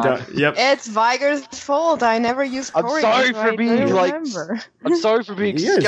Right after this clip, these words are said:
Speaker 3: skeptical. <laughs>
Speaker 1: You guys are, you guys were close. Okay, so, uh, we're gonna move, we're gonna shift gears back to, back to Alola. Something a little bit more modern. So, it turns out, uh,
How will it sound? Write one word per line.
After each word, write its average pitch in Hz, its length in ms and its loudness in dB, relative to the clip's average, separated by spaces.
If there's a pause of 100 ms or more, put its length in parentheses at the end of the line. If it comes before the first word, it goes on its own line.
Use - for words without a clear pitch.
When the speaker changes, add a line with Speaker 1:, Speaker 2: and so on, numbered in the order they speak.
Speaker 3:
skeptical. 156 580 -6
<laughs> - 40 -16 (560)
Speaker 1:
You 190 140 2
guys 240 260 2
are, 139 240 4
you 120 200 0
guys 185 200 2
were 123 120 -2
close. 131 400 0
Okay, 143 280 2
so, 185 380 0 (300)
uh, 127 340 2
we're 175 80 2
gonna 196 160 2
move, 165 260 2
we're 151 100 2
gonna 156 120 4
shift 165 260 0
gears 151 240 2
back 135 260 2
to, 135 260 2
back 131 260 0
to 127 80 -10
Alola. 107 520 -2 (420)
Something 143 320 0
a 135 40 4
little 135 160 2
bit 131 140 2
more 113 180 -2
modern. 104 460 -6 (300)
So, 139 500 0 (400)
it 156 140 2
turns 233 260 0
out, 190 260 0
uh, 147 280 0